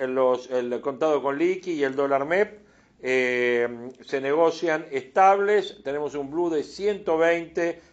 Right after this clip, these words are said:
y tenemos un contado con liqui de ciento quince. Fuerte caída en la recaudación. Los ingresos por iva y por ganancias bajaron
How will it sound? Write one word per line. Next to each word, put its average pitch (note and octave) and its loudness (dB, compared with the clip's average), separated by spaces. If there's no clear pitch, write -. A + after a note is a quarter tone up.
y C3+ -10
tenemos D3 -4
un D3 -10
contado C#3+ 0
con C#3 -4
liqui C#3 -8
de C3 -2
ciento C3 -8
quince. F#2+ -14
Fuerte A3 4
caída F#3 4
en F3+ 0
la E3+ 8
recaudación. D#3+ 2
Los C3 -4
ingresos F3+ 0
por E3+ 2
iva D3 2
y C#3+ -12
por G3 0
ganancias D#3+ 0
bajaron D3 4